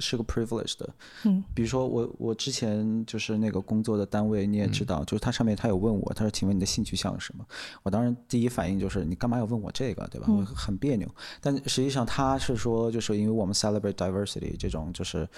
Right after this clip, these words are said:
Speaker 1: 所以，不知道，他就觉得他，他有必要问一下这个东西。
Speaker 2: 嗯。
Speaker 1: 所以就确实，如果你是在这个环境里，
Speaker 3: 嗯。
Speaker 1: 嗯，然后就是如果你的家人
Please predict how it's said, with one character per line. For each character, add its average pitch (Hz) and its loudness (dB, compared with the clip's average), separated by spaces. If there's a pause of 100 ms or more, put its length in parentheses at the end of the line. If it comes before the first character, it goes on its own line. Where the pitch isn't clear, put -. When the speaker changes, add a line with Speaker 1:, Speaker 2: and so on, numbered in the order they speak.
(400)
Speaker 1:
所 - -2
以， 90 0 (880)
不 - 0
知 87 4
道， - -4
他 - -2
就 95 0
觉 95 0
得 101 0
他， - -4 (120)
他 - -4
有 87 0
必 104 0
要 104 2
问 135 2
一 - 0
下 90 -4
这 - -8
个 208 4
东 185 4
西。 - -12
Speaker 2:
嗯。 - -8 (220)
Speaker 1:
所 147 4
以 131 4
就 147 0
确 151 4
实， 117 2 (680)
如 127 4
果 170 6
你 135 4
是 113 2
在 131 4
这 123 2
个 113 2
环 98 2
境 113 4
里， - -2 (120)
Speaker 3:
嗯。 95 0
Speaker 1:
嗯， 98 2 (1160)
然 113 2
后 104 2 (840)
就 - 4
是 113 2
如 107 4
果 123 4
你 113 6
的 95 4
家 117 2
人 92 2